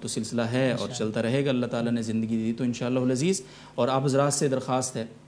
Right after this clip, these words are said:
Speaker 1: कि आप मुसलसल, अ, दरस कुरान के इस प्रोग्राम के साथ जुड़े रहिए और इसके अलावा जो भी टॉपिक रोज़, रोज़ाना के हिसाब से होंगे इंशाअल्लाह अज़ीज़,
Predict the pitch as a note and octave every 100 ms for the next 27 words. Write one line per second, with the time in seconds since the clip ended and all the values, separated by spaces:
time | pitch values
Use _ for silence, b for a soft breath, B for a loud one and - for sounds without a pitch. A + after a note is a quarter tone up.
0 | - - C3 C3 B2+ A#2 D3+ C#3+ C#3 -
1 | A#2+ A2 A2 G#2 A#2 A#2 A2+ A#2 A#2+ B2
2 | B2 A2+ C3 A#2+ B2+ B2+ B2 B2+ B2 B2+
3 | C3 C3+ D3+ - B B B A2+ G#2 -
4 | F#2+ - - B2+ - C3+ B2 C3+ C3 A#2+
5 | D3+ C#3+ C3+ B2+ D3+ - C3+ A#2+ C#3 D3
6 | - C#3 B2+ D#3 E3+ C#3+ B2 B2 A#2 -
7 | A#2+ A2+ A2+ A2 A2 A2 G#2+ G#2+ A#2 B2